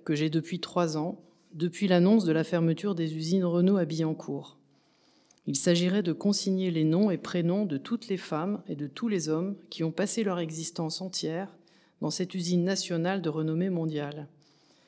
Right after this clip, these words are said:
Cela depuis le début du siècle, depuis la fondation des usines Renault à Bi-, à Boulogne-Billancourt.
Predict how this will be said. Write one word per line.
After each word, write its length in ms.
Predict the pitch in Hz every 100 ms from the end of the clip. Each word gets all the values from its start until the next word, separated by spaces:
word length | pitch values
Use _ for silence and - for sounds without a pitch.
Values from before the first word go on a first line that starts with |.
| _ _ _ _ -
Cela 380 | - 156 180 185
depuis 260 | 170 -
le 100 | 156
début 260 | 147 170 175
du 120 | 156
siècle, 500 | - 160 170 - - - -
depuis 320 | 156 151 -
la 100 | 165
fondation 540 | 156 196 185 165 190 185
des 200 | 147 147
usines 240 | 147 147
Renault 340 | 147 165 185
à 80 | 165
Bi-, 260 | 143 151 147
à 220 | 170 147
Boulogne-Billancourt. 1040 | 139 160 175 175 151 156 151 - 156 -